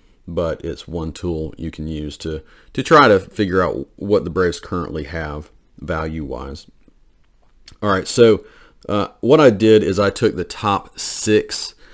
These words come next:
starting pitching options for each team. I felt like five was a little limiting 'cause, of course, uh, every pitching staff uses more than five guys throughout the course of a season. So that's how I did it. Um, Atlanta, when you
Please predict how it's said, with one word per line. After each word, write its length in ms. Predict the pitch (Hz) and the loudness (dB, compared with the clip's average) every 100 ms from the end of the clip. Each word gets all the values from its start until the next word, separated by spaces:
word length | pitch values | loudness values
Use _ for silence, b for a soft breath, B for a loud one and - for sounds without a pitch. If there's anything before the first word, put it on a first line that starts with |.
| b b | b b
starting 420 | - 110 107 101 | 0 4 4 2
pitching 360 | - 107 107 92 | 0 -2 -2 -2
options 440 | 98 - 101 98 | -2 -2 -4 -4
for 160 | 101 90 | -4 -4
each 260 | 95 - | -4 -6
team. 500 | - 98 95 98 101 - | -4 -2 -2 -4 -8 -10
I 60 | |
felt 200 | 90 101 | -2 0
like 220 | 90 90 - | 2 0 -4
five 420 | - 95 92 92 | -2 0 0 0
was 180 | 87 85 | -2 -2
a 60 | |
little 280 | 85 90 85 | -2 -2 -2
limiting 480 | 92 90 87 85 82 b b b - | -2 -2 -2 -4 -8 b b b -6
'cause, 180 | 90 | -4
of 120 | 85 - | -4 -6
course, 440 | 90 85 - - | -4 -4 -4 -12
uh, 200 | - 85 - | -10 -8 -6
every 320 | 85 85 78 | -4 -6 -6
pitching 360 | - 85 82 | -8 -6 -6
staff 340 | 76 85 80 - | -6 -4 -6 -6
uses 320 | 85 82 78 | -6 -6 -6
more 160 | 82 82 | -6 -6
than 100 | 80 | -8
five 280 | 80 80 | -8 -8
guys 280 | 76 76 76 | -6 -8 -8
throughout 140 | 73 50 | -8 -8
the 60 | |
course 260 | - 80 - | -8 -10 -8
of 60 | |
a 60 | 73 | -12
season. 460 | - 85 80 80 78 B B B B B | -6 -6 -6 -8 -10 B B B B B
So 120 | 131 | 4
that's 160 | 131 | 6
how 140 | 120 98 | 4 2
I 80 | 87 | 2
did 200 | 87 82 | 0 -2
it. 220 | - - | -6 -8
Um, 440 | 92 92 87 85 _ - _ _ _ _ _ _ _ _ _ - - | -6 -4 -6 -8 _ -20 _ _ _ _ _ _ _ _ _ -12 -4
Atlanta, 720 | 104 107 127 131 101 92 - - - | 0 2 4 4 2 0 -6 -16 -8
when 200 | 101 104 | -4 -2
you 220 | 98 87 | -2 -4